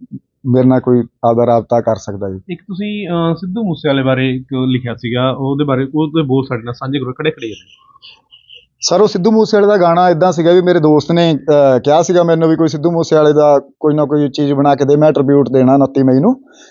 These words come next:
Speaker 1: ਤੇ ਸਰ, ਉਸ ਤੋਂ ਬਾਅਦ 'ਚ ਉਹ ਗਾਣਾ ਹੋ ਨਹੀਂ ਸਕਿਆ, ਪਤਾ ਨਹੀਂ ਉਹਨਾਂ ਨੇ ਕ-, ਕੀ ਕੋਈ ਪ੍ਰੋਬਲਮ ਆ ਗਈ ਹੋਣੀ, ਨਹੀਂ ਕੀਤਾ। ਉਹ ਸਰ, ਉਹ ਇੱਕ ਉਹਨਾਂ ਦੀ ਬਾਇਓਪਿਕ ਹੀ ਬਣ ਗਈ, ਅਹ,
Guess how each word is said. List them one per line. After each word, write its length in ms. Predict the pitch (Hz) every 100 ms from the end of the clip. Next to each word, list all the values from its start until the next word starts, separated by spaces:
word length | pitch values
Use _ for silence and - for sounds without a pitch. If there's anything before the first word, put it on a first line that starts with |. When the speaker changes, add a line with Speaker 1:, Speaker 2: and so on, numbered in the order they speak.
| _
Speaker 1:
ਤੇ 260 | 175 185 180
ਸਰ, 140 | 185
ਉਸ 120 | 196 190
ਤੋਂ 120 | 190
ਬਾਅਦ 180 | 190 196
'ਚ 60 |
ਉਹ 100 | 208
ਗਾਣਾ 240 | 170 170 185
ਹੋ 220 | 170 185
ਨਹੀਂ 100 | 190
ਸਕਿਆ, 260 | 190 190
ਪਤਾ 200 | 185 180
ਨਹੀਂ 120 | 185 190
ਉਹਨਾਂ 180 | 190
ਨੇ 180 | 190 185
ਕ-, 240 | - 165 156
ਕੀ 180 | 165
ਕੋਈ 180 | 165 165
ਪ੍ਰੋਬਲਮ 400 | 160 160 185 190
ਆ 80 | 165
ਗਈ 120 | 156
ਹੋਣੀ, 180 | 156 156
ਨਹੀਂ 160 | 147 156
ਕੀਤਾ। 260 | 165 160
ਉਹ 200 | 156 190
ਸਰ, 160 | 214 220
ਉਹ 160 | 226
ਇੱਕ 400 | 208 202 202 180 - _ _ _
ਉਹਨਾਂ 200 | 156 170
ਦੀ 100 | 185
ਬਾਇਓਪਿਕ 460 | 180 147 143 165 165
ਹੀ 60 | 180
ਬਣ 200 | 147 131
ਗਈ, 280 | 143 147
ਅਹ, 460 | 143 135 135 127